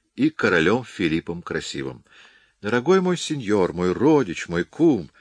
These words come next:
а что, если вы выдадите мою любимую крошку Жанну за вашего сына Людовика?" "Как он не хочет?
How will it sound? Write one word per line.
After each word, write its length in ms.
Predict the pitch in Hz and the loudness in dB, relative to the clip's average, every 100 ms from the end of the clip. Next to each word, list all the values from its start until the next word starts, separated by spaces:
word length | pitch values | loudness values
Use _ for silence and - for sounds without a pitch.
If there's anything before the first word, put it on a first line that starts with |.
| - _ _ - | -20 _ _ -8
а 120 | 82 | -6
что, 320 | - - 185 | -6 0 2
если 380 | 196 175 - 160 | 2 0 2 2
вы 160 | 170 160 | 4 2
выдадите 880 | 127 170 160 156 139 - 135 131 | 4 4 6 4 0 -4 0 0
мою 260 | 101 123 135 | 2 2 2
любимую 400 | 139 143 139 139 | 2 2 2 0
крошку 420 | - 135 - 139 | 2 0 0 -4
Жанну 640 | 120 95 151 151 139 143 - - - _ _ | 0 2 2 0 -2 -2 -4 -18 -20 _ _
за 220 | - 107 | -4 2
вашего 340 | 127 143 139 135 | 2 2 0 0
сына 380 | - 139 139 127 | -2 0 0 0
Людовика?" 640 | 127 107 95 67 - - - _ _ _ _ _ _ _ _ _ _ _ _ _ _ _ _ _ _ | 0 0 0 -2 -12 -20 -20 _ _ _ _ _ _ _ _ _ _ _ _ _ _ _ _ _ _
"Как 480 | - 127 80 - - | -4 -4 -4 -8 -18
он 180 | 62 76 | -14 -10
не 100 | 76 | -10
хочет? 600 | - 73 64 - - - | -10 -10 -10 -12 -18 -20